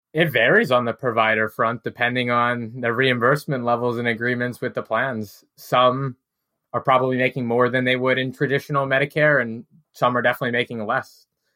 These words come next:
It really depends on the contract structure, but there is wide variance depending on their contract.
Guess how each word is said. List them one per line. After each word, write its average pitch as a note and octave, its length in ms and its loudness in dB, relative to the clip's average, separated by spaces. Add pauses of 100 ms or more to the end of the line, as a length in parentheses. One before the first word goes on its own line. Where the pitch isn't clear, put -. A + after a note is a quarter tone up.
(160)
It A#2+ 60 -2
really B2 280 4
depends A#2 460 -4
on G#2 420 -2
the A2+ 100 -8
contract A2 540 -2
structure, - 480 -6
but F#2+ 240 -10 (460)
there C3 120 4
is C3 140 0
wide A2+ 340 2
variance G#2+ 500 0
depending G#2+ 420 -8
on G2 340 -6 (240)
their G#2+ 120 -2
contract. G#2 520 -8